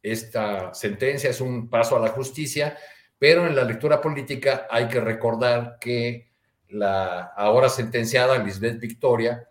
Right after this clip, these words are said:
pertenecía al grupo político del hoy gobernador de Oaxaca, Salomón Jara,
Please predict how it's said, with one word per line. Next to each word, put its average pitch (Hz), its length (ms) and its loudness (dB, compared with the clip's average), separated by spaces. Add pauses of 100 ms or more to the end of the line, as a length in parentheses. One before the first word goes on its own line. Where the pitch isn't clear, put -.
(240)
pertenecía 131 720 0
al 117 100 -2
grupo 113 280 -4
político 117 840 -6
del 95 580 -6
hoy 123 220 8
gobernador 107 600 2
de 113 80 -4
Oaxaca, 107 460 0
Salomón 101 460 -2
Jara, 87 460 -10